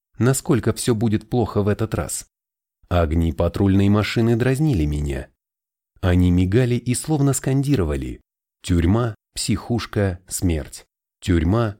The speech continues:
психушка, смерть". Как только ты понимаешь, куда тебя могут привести алкоголь и наркотики, ты теряешь способность наслаждаться ими, как раньше. Но в тот момент я этого еще не понимал.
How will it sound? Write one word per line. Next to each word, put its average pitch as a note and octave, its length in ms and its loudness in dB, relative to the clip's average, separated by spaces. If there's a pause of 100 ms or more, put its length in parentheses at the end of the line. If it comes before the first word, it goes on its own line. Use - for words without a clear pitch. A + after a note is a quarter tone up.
психушка, F#2+ 880 -4
смерть". - 540 -6 (800)
Как E2+ 260 0
только E2+ 340 0
ты F2 160 -2
понимаешь, E2+ 880 -2
куда A#2 300 0
тебя A#2+ 280 0
могут A2+ 340 0
привести G#2 520 0
алкоголь F#2 520 0
и - 20 0
наркотики, - 800 -6 (360)
ты A2+ 140 2
теряешь C#3+ 480 0
способность A2 640 -2
наслаждаться A2 680 0
ими, G#2 280 2
как F2+ 280 -2
раньше. D#2+ 520 -4 (720)
Но F2+ 240 4
в - 80 -6
тот E2+ 280 -2
момент F2 480 0
я F2 200 0
этого F2+ 420 0
еще G2+ 380 0
не G#2+ 140 2
понимал. A#2 580 -2